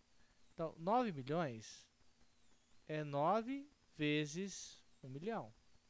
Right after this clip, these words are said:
Tá? Nove vezes um milhão dá nove milhões. Mais setecentos mil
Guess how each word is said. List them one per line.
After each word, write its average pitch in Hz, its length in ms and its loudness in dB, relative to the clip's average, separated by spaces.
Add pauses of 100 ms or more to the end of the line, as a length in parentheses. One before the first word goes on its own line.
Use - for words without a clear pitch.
(180)
Tá? 113 220 -10
Nove 123 480 0
vezes 120 380 -4
um 135 80 -8
milhão 170 520 -2 (500)
dá 143 400 0 (460)
nove 139 760 0 (240)
milhões. 170 800 -4 (1600)
Mais 120 640 -2 (720)
setecentos - 640 -2
mil 165 320 0